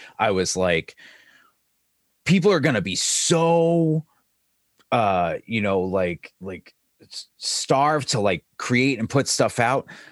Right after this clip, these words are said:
And not everybody has, like, the same recording equipment.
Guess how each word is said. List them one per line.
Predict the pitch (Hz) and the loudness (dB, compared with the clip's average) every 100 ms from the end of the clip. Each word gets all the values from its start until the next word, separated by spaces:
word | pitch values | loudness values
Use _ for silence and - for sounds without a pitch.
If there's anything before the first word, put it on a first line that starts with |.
| _ - | _ -2
And | 120 104 95 87 - _ | 0 0 0 -2 -6 _
not | 131 123 139 151 | -2 0 2 2
everybody | 151 135 139 131 | 2 2 2 0
has, | 123 131 127 | 0 0 0
like, | 131 113 | 0 -2
the | 113 | -4
same | - 135 113 | -2 0 0
recording | 101 - 139 156 | 0 0 2 2
equipment. | 156 - 175 165 180 165 | 0 2 0 2 2 0